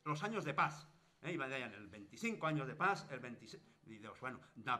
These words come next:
pau, en tot cas, la seva pau, la pau dels cementiris." La pau dels cementiris perquè van aconseguir que la societat espanyola, la societat catalana, restés absolutament, absolutament, eh, silenciada.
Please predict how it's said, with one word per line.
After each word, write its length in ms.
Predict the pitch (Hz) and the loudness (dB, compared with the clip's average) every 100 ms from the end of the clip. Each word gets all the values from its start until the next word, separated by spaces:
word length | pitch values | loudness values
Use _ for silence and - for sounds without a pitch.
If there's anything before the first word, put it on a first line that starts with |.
| - | 12
pau, 260 | 220 269 - | 12 12 8
en 140 | 165 | 0
tot 180 | 156 175 | 2 4
cas, 240 | 208 214 - | 4 4 2
la 120 | 151 | 0
seva 340 | 151 247 160 | 6 6 6
pau, 180 | 131 107 | 4 -2
la 140 | 127 - | 0 4
pau 180 | 226 | 6
dels 220 | 202 156 151 | 6 0 0
cementiris." 680 | 123 117 269 220 147 - - - _ | -4 -2 0 0 -2 -12 -20 -20 _
La 160 | 107 101 | -8 2
pau 160 | 180 214 | 4 4
dels 160 | 151 | 2
cementiris 560 | 151 135 139 185 214 - - | 0 -2 -2 -2 -2 -4 -2
perquè 380 | 135 139 180 185 - - | -2 0 -2 -2 -10 2
van 180 | 143 170 | 4 4
aconseguir 600 | 156 170 156 131 156 160 | 2 0 -2 -2 0 0
que 80 | |
la 80 | 147 | -2
societat 440 | - - 113 160 165 | -2 -8 0 2 2
espanyola, 480 | 151 139 147 170 151 | 0 -4 0 0 0
la 60 | |
societat 300 | 151 123 143 | -4 -4 -4
catalana, 420 | 139 127 135 147 151 - - - - | -4 -2 0 0 -2 -6 -18 -16 -8
restés 600 | 123 - 180 170 175 - - - | -6 -4 2 2 2 -6 -14 -6
absolutament, 840 | 127 - 139 160 156 127 131 151 151 - | -6 -6 -2 0 0 0 -2 -2 -4 -8
absolutament, 720 | 123 - - 127 123 117 127 139 - - - | -10 -8 -6 -6 -4 -4 -6 -8 -14 -18 -10
eh, 180 | 113 | -8
silenciada. 600 | 110 135 120 107 - - | -6 -6 -6 -8 -14 -20